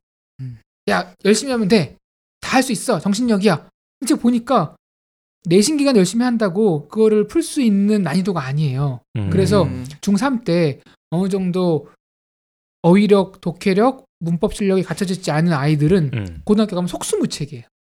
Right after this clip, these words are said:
Speaker 1: 아.
Speaker 2: 고등학교 가서 그걸 따라잡으려고 그러면은
Speaker 3: 불가능하죠.
Speaker 2: 시간도 확보되지 않을 뿐더러 지금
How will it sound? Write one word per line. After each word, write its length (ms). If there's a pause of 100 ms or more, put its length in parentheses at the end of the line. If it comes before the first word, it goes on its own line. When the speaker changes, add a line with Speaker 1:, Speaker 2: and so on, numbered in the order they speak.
(520)
Speaker 1:
아. 420 (540)
Speaker 2:
고등학교 380
가서 340
그걸 180
따라잡으려고 520
그러면은 500
Speaker 3:
불가능하죠. 640 (180)
Speaker 2:
시간도 640
확보되지 340
않을 180
뿐더러 540 (400)
지금 380